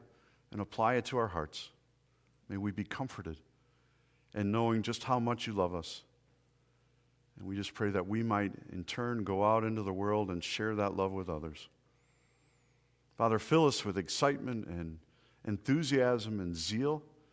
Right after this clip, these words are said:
for this gift that we've been given. And may we love others enough to offer them the gift of Christ Jesus. We ask this all in Jesus' name.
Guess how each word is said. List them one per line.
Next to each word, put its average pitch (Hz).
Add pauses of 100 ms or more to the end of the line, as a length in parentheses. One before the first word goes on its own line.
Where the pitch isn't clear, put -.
(500)
for -
this 98
gift -
that 101
we've 107
been 104
given. 82 (1800)
And 92
may 95
we 95
love 98
others 95
enough 87 (760)
to -
offer 101
them 90 (560)
the 95
gift - (760)
of 85
Christ 82
Jesus. - (1120)
We 95
ask 95
this 101
all 87
in 85
Jesus' 90
name. 71